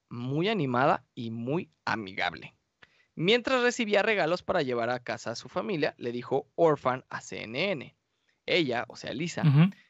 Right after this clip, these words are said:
Speaker 1: estaba hablando sobre qué libro iba a escribir y si lo que estaba recibiendo sería demasiado pesado para llevarlo mientras viajaba.
Speaker 2: Ok.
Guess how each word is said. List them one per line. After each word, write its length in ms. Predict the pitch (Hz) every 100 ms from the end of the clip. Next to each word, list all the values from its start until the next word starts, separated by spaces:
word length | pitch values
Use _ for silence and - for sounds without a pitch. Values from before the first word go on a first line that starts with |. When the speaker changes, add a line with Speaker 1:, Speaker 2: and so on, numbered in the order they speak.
| -
Speaker 1:
estaba 320 | 127 160 160
hablando 440 | 165 160 160 165 -
sobre 680 | - - 202 190 147 135 - _
qué 180 | 139 139
libro 560 | 143 160 175 147 127 -
iba 300 | 151 147 139
a 200 | 113 117
escribir 760 | 113 117 - - 117 170 165 151 _ _ _ _ _ -
y 300 | 240 269 - _
si 280 | - - 151
lo 240 | 143 139
que 140 | - 131
estaba 440 | - - 160 214
recibiendo 580 | 240 240 240 214 147 170
sería 220 | 160 123
demasiado 400 | 127 151 - 117
pesado 420 | - 180 127 131
para 220 | - 160 131
llevarlo 420 | 107 95 120 120
mientras 460 | 113 107 - 80 -
viajaba. 440 | - - - -
Speaker 2:
Ok. 120 | 139